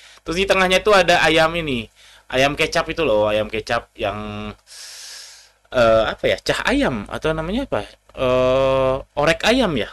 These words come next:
Aduh, saya apa ya namanya? Yang ayam kecap itu loh, ayam yang warna coklat-coklat itu, di tengah-tengahnya ada itu. Dan beliau jualnya lima ribu perak, teman-teman. Beliau nanya ke saya, "Ini, ini ngitung H P P-nya bener atau enggak?" katanya.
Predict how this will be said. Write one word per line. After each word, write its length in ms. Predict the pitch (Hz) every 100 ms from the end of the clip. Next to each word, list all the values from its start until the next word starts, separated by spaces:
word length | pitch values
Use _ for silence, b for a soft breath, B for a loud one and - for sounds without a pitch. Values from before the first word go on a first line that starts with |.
| -
Aduh, 160 | - 135
saya 280 | - 156 226
apa 80 | 180
ya 40 | 123
namanya? 200 | 110 110 139
Yang 60 | 165
ayam 160 | 180 185
kecap 200 | 190 202
itu 140 | 214 -
loh, 160 | - 160
ayam 160 | 147
yang 120 | 151 139
warna 160 | 127 123
coklat-coklat 440 | 120 117 117 113 110
itu, 80 | 151 165
di 60 | 139
tengah-tengahnya 440 | 120 113 120 151
ada 80 | 107
itu. 200 | 104 101 - B B B B
Dan 160 | 127 151
beliau 200 | 214 208
jualnya 480 | 185 185 214 220 208 B B 139
lima 180 | 160 180
ribu 120 | 180 180
perak, 280 | 170 165 -
teman-teman. 400 | 123 117 110 101 B B B -
Beliau 200 | 175 220
nanya 240 | 247 254 226
ke 60 | 165
saya, 280 | 190 180 165
"Ini, 400 | 208 185 - -
ini 100 | 185 208
ngitung 160 | 175 160
H 40 |
P 80 | 127 123
P-nya 200 | 160 190
bener 200 | 131 160
atau 240 | 165 160 165
enggak?" 440 | 202 185 165 160 139
katanya. 320 | 113 113